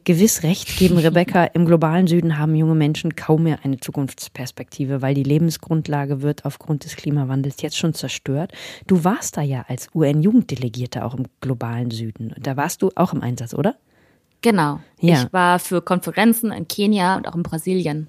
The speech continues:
Speaker 2: Mhm.
Speaker 1: Wie blicken denn die Menschen oder die, vor allem die jungen Menschen natürlich in den Entwicklungsländern auf die aktuelle Situation?
Speaker 2: Also ehrlich gesagt leben die unter richtig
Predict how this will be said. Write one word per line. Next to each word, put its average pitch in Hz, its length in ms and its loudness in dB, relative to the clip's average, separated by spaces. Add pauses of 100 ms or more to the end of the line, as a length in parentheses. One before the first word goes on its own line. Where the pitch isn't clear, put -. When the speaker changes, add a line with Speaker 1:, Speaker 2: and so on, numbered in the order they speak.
(100)
Speaker 2:
Mhm. 175 200 -2 (140)
Speaker 1:
Wie 196 160 0
blicken 240 420 0
denn 196 300 4 (480)
die 196 80 6
Menschen 202 580 2
oder 170 160 4
die, 151 100 -2
vor 214 180 2
allem 427 140 4
die 202 80 6
jungen 202 300 6
Menschen 143 320 4
natürlich 135 600 -2
in 233 200 2
den 233 380 2
Entwicklungsländern 185 1300 -2 (240)
auf 170 220 -8
die - 160 -4
aktuelle 151 600 -2
Situation? 143 880 -6 (3000)
Speaker 2:
Also 185 240 4
ehrlich 180 360 6
gesagt 196 520 0 (320)
leben 202 320 8
die 180 140 0
unter 170 360 2 (180)
richtig 208 460 0